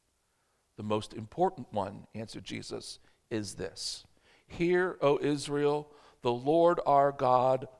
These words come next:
the Lord is one. Love the Lord your God with all your heart and with all your soul and with all your mind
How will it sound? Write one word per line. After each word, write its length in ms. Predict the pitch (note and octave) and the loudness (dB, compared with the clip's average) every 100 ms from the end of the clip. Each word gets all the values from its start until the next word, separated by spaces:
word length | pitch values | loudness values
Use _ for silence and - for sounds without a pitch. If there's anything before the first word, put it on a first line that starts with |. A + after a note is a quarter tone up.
| - | 0
the 100 | A2+ | 0
Lord 540 | A2+ C3 C3+ C3 C3 | 2 4 4 2 0
is 360 | B2 A#2+ B2 A2+ | 2 2 0 -4
one. 560 | A#2 A2+ G#2 G2+ A2 - _ - - - | -2 0 -2 -6 -18 -20 _ -20 -20 2
Love 340 | B2 D3+ D#3+ | 8 8 6
the 80 | F3+ | 0
Lord 460 | D#3+ D#3 D#3 D#3 | 0 2 2 2
your 180 | D3 C#3 | -2 -4
God 400 | C3 C3 B2 B2+ | 0 2 4 2
with 180 | B2+ - | -2 -4
all 240 | C3+ C#3 | 2 2
your 200 | D3 D3+ | 2 -2
heart 400 | C3 B2 B2 A#2+ | 2 2 2 0
and 100 | A#2+ | -6
with 140 | B2 - | -8 -2
all 260 | C3+ D3 | 2 4
your 160 | D#3 D3+ | 2 -4
soul 500 | - - C3+ C3 B2+ | -6 0 2 4 2
and 80 | A#2+ | -2
with 160 | B2 | -4
all 220 | - C3+ D3 | 0 2 2
your 140 | C#3+ | -2
mind 500 | B2+ B2 B2 B2 A#2+ | 0 2 2 -2 -8